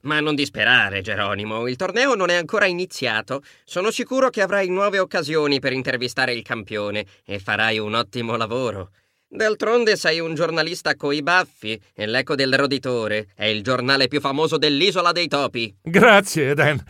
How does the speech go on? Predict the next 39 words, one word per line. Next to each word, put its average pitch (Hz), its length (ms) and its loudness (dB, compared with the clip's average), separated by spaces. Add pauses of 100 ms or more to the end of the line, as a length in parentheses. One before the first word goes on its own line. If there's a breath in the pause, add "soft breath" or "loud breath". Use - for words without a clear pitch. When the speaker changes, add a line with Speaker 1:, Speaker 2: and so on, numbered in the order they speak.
(360 loud breath)
Speaker 2:
Gli 156 160 0
dissi 147 300 0
con 139 160 -2
gratitudine 135 600 0
sincera. 101 640 -6 (560)
È 285 140 4
bello 226 320 4
avere 139 280 4
colleghi 139 440 2
gentili 127 680 -2 (200 loud breath)
che 190 160 2
ti 165 160 -12
tirano 165 340 2
su 165 160 0
il 160 100 6
morale 151 340 4
quando 160 280 2
sei 151 220 0
abbattuto. 117 760 -4 (600 soft breath)
E 202 180 -4
Dan 226 300 -2
era 113 160 -2
talmente 156 400 -2
gentile 160 460 0
e 156 40 2
disponibile 180 800 0 (360 soft breath)
che - 140 -6
andò 220 300 0
anche 220 260 0
a 196 60 4
prendermi 190 500 0
una 160 180 4
bibita 214 380 0
al 143 160 4
tavolo 277 400 8
del 220 160 4
buffet. 135 460 -2 (260)
Speaker 1:
Ecco, 196 480 2
Geronimo, 175 680 4